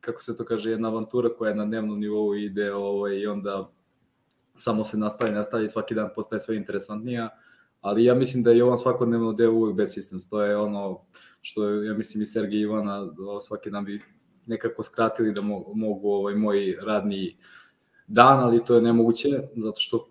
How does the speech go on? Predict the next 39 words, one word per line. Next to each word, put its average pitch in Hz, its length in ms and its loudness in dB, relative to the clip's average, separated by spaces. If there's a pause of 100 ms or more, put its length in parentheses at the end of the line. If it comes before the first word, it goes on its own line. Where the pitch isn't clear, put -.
non 117 240 2
stop, 113 340 -2
ovaj, 107 360 0
uvek 110 300 -2
imaju 110 160 -2
neke 110 200 -4
nove 107 180 -2
stvari, 104 280 -4
nova 104 260 -2
dešavanja 104 520 -4 (100)
koja, 98 420 -4 (460)
kako - 220 -4
kažem, 104 520 -2
ili 107 180 2
na 110 140 2
našem 117 380 0
žargonskom 110 480 2
ćeraju 113 420 4
me, 95 320 -2 (400)
ovaj, 98 500 0
na, 98 560 -4
na 101 300 -2
rad 107 300 2 (260)
i 104 240 -2
na 101 140 -2
neka 104 220 -6
nova 104 280 0
s-, - 160 -12 (200)
ne-, 117 400 -4
neka 131 260 -2
nova 123 180 2
interesovanja 117 600 4
u 104 60 -6
tom 110 200 0
pogledu 107 320 -2
što - 200 0
bi 110 100 0
mogli 104 300 -4
dalje 110 420 2